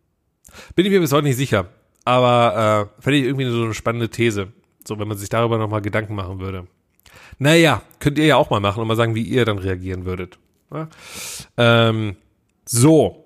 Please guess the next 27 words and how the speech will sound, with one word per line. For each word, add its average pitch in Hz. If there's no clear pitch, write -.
das 147
sind 240
jetzt 220
eigentlich 180
die 170
Fragen 170
gewesen. 147
Wir 117
haben 123
jetzt 135
auch 127
gute 143
fünfundvierzig -
Minuten 127
rumbekommen. 143
Ging 196
ja 233
dann 196
doch, -
äh, 151
für 127
mich 123
zumindest, 123
kurzweiliger, 135
als 117
ich 117
dachte. -